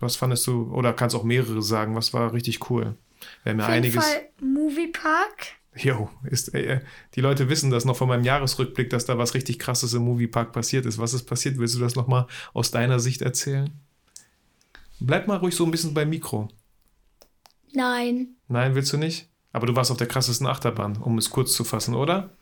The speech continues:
Speaker 1: Auf
Speaker 2: Ja.
Speaker 1: der Star Trek, ne? Wenn ich richtig hab.
Speaker 2: <laughs> Ja.
Speaker 1: Macht man auch nicht das Geräusch, Raffi? Das wär super nett, weil auf der Star Trek Achterbahn, ne? Die war krass, oder?
Speaker 2: Ja.
Speaker 1: Okay. Moviepark war cool. Was war noch cool?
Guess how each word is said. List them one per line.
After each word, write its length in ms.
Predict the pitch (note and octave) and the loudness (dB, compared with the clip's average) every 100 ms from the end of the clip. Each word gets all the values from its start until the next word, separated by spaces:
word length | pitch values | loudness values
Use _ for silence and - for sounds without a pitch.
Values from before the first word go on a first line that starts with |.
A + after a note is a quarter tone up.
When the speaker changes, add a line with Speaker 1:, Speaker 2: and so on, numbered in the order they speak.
| - - - - - | -14 -8 -8 -8 -4
Speaker 1:
Auf 140 | - | -2
Speaker 2:
Ja. 120 | B3 A#3+ | 0 2
Speaker 1:
der 280 | A#2+ A#2 A#2 - - - - - - | 2 0 -4 -10 -20 -20 -20 -20 -12
Star 320 | - - C3+ C3 | -6 2 2 2
Trek, 260 | A#2 G#2 | -2 0
ne? 160 | C3 D#3+ | 0 2
Wenn 100 | B2 | 0
ich 140 | A#2 | 0
richtig 280 | A#2 A#2 A2 | -2 -4 -4
hab. 180 | G#2 - - | -6 -8 -20
Speaker 2:
<laughs> 140 | - - | -16 -2
Ja. 420 | C4+ C4+ D#4+ C4 A3+ B3 - | 0 2 2 2 -2 -6 -6
Speaker 1:
Macht 220 | C3 - | -6 -2
man 120 | C3+ | -2
auch 200 | B2+ B2+ | -2 -2
nicht 160 | C3+ C3 | 0 0
das 160 | C#3 - | -2 -2
Geräusch, 360 | D#3+ E3 D#3+ | -4 -4 -4
Raffi? 180 | E3+ E3 | -6 -4
Das 200 | D3 - | -4 -2
wär 80 | A#2+ | -4
super 260 | C3 C3+ | -4 -2
nett, 240 | C3 C#3+ - C3 B2 | -2 -4 -6 -6 -4
weil 360 | B2 A#2 A2+ A#2 _ _ _ _ _ _ _ _ | 0 0 0 -6 _ _ _ _ _ _ _ _
auf 140 | - A#2 | -4 0
der 160 | B2 | 0
Star 240 | A#2+ C3+ B2+ | 0 0 0
Trek 180 | A#2+ | 0
Achterbahn, 400 | A#2+ A2+ A2+ A2+ | -2 -2 -2 0
ne? 180 | A#2+ D#3+ D3 | 0 -2 -2
Die 120 | B2 | 0
war 80 | A#2+ | 0
krass, 320 | A#2 - A#2 | -2 -4 -2
oder? 240 | B2 D#3 F3 - | 0 0 -2 -2
Speaker 2:
Ja. 140 | C4+ - - _ _ _ - _ _ | -2 -4 -16 _ _ _ -20 _ _
Speaker 1:
Okay. 420 | A2+ - A2+ G#2+ G#2+ - | -6 -2 -2 -2 -2 0
Moviepark 460 | C#3 F3+ F3+ F3 | 2 2 2 2
war 180 | F3 E3+ | 0 0
cool. 100 | F#3 | 2
Was 140 | D3 B2 | 2 2
war 100 | C3 | 0
noch 220 | C#3+ C#3+ | 0 -2
cool? 240 | F#3+ G3 | -2 -2